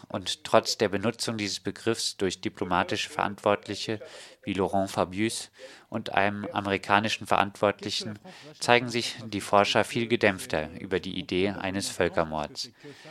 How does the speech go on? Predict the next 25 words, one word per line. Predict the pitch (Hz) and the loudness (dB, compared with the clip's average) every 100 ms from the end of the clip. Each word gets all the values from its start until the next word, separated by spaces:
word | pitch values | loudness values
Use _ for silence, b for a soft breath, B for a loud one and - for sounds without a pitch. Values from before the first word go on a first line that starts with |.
| 180 | -16
Es | - - | -8 2
handelt | 127 127 127 | 2 2 0
sich | 135 - | 0 0
vielmehr | - 117 123 120 117 120 - | -4 -4 2 4 4 0 -10
um | 107 | -2
einen | 104 101 | 0 0
Konflikt | - 95 - 107 - - - | -4 -6 -2 -4 -2 -8 -4
mit | 113 - | -8 -2
Kriegsverbrechern | 113 - - 82 - 80 - 78 78 B B B B | -2 -2 0 0 2 0 -2 -8 -10 B B B B
und | 113 110 | -8 0
Verbrechern | 104 - 101 110 104 110 113 - b b - | 2 2 2 2 0 -6 -14 -20 b b -18
gegen | 175 107 110 | -6 -4 -2
die | 107 | 0
Menschlichkeit. | 87 - 87 - - 76 - - _ - B B B B | 0 0 -4 -6 -6 -6 -8 -20 _ -20 B B B B
Aber | - 120 | 0 0
es | - | 0
gibt | 139 - - - | -2 -2 -4 -4
nicht | 131 - 107 | -4 -2 4
wirklich | 110 - 104 | 4 4 -2
die | - | -2
Vorstellung | - 92 95 - 92 90 | 4 6 6 4 -2 -4
von | - 90 | -2 0
Seiten | 85 87 - 90 | 2 2 2 -4
des | 85 | -2
Staates, | - 95 90 85 | 4 4 2 -6